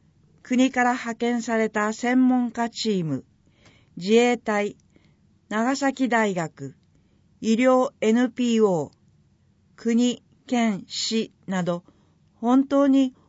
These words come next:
多くの人たちが連携しながら取り組みました。素晴らしい連携プレーだったと思います。出港の日に、私は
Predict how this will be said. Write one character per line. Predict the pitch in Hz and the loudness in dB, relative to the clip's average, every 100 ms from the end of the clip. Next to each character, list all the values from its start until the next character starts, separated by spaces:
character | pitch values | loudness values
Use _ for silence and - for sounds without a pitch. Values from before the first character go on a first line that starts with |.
| _ | _
多 | - 269 277 | 2 4 4
く | 240 | 2
の | 220 | 0
人 | 247 - 247 | 0 -4 -4
た | 226 | -4
ち | 214 208 | -4 -4
が | 185 180 | -2 0
連 | 208 254 | 2 2
携 | 247 247 254 | 0 -2 -2
し | - | -2
な | 233 220 | -4 -2
が | 196 | -2
ら | 175 | -2
取 | 190 202 | -2 -4
り | 214 | -2
組 | 208 190 | -2 -2
み | |
ま | 175 170 | -2 -4
し | - - | -6 -8
た。 | 143 - _ _ _ _ _ _ _ _ _ | -14 -14 _ _ _ _ _ _ _ _ _
素 | - - | -12 -6
晴 | 214 254 | 0 2
ら | 277 | 0
し | - 277 277 | -2 -2 0
い | 208 | 0
連 | 208 233 | 0 -2
携 | 269 262 | 0 0
プ | 233 | 0
レ | 262 262 | 0 0
ー | 220 | 0
だ | 202 | -4
っ | |
た | - 180 | -4 -6
と | 175 | -2
思 | 170 165 165 | -2 -2 -4
い | 156 | -4
ま | 151 156 | -6 -10
す。 | - - - _ _ _ _ _ _ _ _ _ _ _ _ _ _ _ | -14 -18 -20 _ _ _ _ _ _ _ _ _ _ _ _ _ _ _
出 | - - 220 _ | -12 -4 -4 _
港 | - 240 | 0 2
の | 233 240 | 2 0
日 | - 226 | -2 -4
に、 | 190 190 _ _ _ _ _ - | -2 -6 _ _ _ _ _ -8
私 | 214 240 - - 226 | -2 -2 -2 -4 -2
は | 214 220 | -2 -4